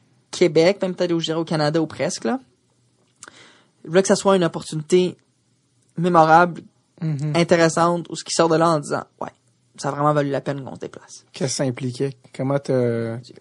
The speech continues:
Speaker 1: trouvé la place pour le faire, trouver le turf intérieur avec
Speaker 2: Ouais.
Speaker 1: les installations qui peuvent accueillir les, les personnes comme ça et la disponibilité. Trouver des, juste arranger pour que, tu sais, c'est drôle l'événementiel, tu sais, mais assurer qu'on a la sécurité, que les credentials sont là, que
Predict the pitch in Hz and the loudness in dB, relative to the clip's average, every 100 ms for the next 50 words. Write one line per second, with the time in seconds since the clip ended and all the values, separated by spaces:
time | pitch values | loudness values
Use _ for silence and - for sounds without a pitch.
0 | - - 151 156 - 139 247 - - - | -16 -8 -2 -2 -2 -4 -6 -8 -8 -8
1 | - 302 330 _ _ - - 165 156 135 | -6 -8 -8 _ _ -20 -6 -2 0 -2
2 | - 170 165 151 143 147 160 165 143 135 | 0 0 0 -6 -4 -2 0 -2 -2 -2
3 | 135 147 147 143 139 - 160 160 156 147 | -2 -2 -2 -2 -2 -4 -6 -6 -4 -4
4 | 143 143 156 147 - - 143 - - 147 | -2 -4 -4 -4 -8 -8 -8 -8 -6 -6
5 | 151 147 - 190 160 127 - 147 147 - | -6 -6 -2 0 0 -6 -6 -8 -8 -10
6 | - 170 247 - - - _ - 160 156 | -6 -6 -6 -12 -20 -20 _ -4 0 2
7 | 165 156 147 147 180 165 151 147 170 175 | 2 2 0 -2 -2 -2 0 0 -2 -6
8 | - - - 156 - 147 180 165 156 156 | -8 -8 -6 -6 -4 0 2 2 2 -2
9 | 151 - 165 151 - 156 151 147 - - | -2 0 0 0 -4 -6 -6 -8 -16 -18
10 | - 147 - 156 156 147 147 - 143 - | -6 -4 -2 -2 0 -2 -2 -4 -6 -2
11 | 196 165 151 143 143 156 156 135 139 175 | -2 -2 -4 -4 -2 -4 -4 -4 0 0
12 | 180 131 | 0 -4